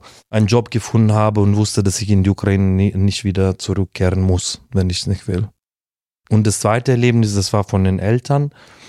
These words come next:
äh, die mich te-, in die Therapie schicken wollten, damit ich dann durch Therapie geheilt werde und, äh, ähm, dann mindestens auf fünfzig fünfzig rauskomme danach und, äh, wollten mich zwangsverheiraten und haben gesagt, äh,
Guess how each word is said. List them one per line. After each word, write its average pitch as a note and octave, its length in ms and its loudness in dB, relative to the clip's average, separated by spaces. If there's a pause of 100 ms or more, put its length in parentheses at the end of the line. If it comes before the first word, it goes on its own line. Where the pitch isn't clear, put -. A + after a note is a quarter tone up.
(300)
äh, G#2+ 120 0
die G2 500 2
mich G#2 260 0
te-, G2+ 280 0
in G2+ 140 2
die G2 100 -2
Therapie G2 420 0
schicken B2 400 0
wollten, A#2+ 680 0
damit G2+ 380 -2
ich G2 120 -4
dann F#2+ 360 -2 (340)
durch A2+ 340 0
Therapie G2+ 680 0 (840)
geheilt A#2 580 0
werde A#2+ 480 2
und, G2 340 -2
äh, G2+ 60 -2
ähm, F#2+ 880 0
dann G2 160 0
mindestens A2 580 0
auf G2 100 -4
fünfzig G2+ 400 -4
fünfzig C3 520 -2
rauskomme G#2 600 -2
danach G2+ 420 -2
und, F#2+ 300 -4
äh, F#2+ 220 -2 (500)
wollten F#2+ 280 0
mich F#2+ 140 0
zwangsverheiraten G#2 1040 0
und F#2+ 80 0
haben F#2 160 -2
gesagt, F#2 420 -6
äh, F#2+ 180 -2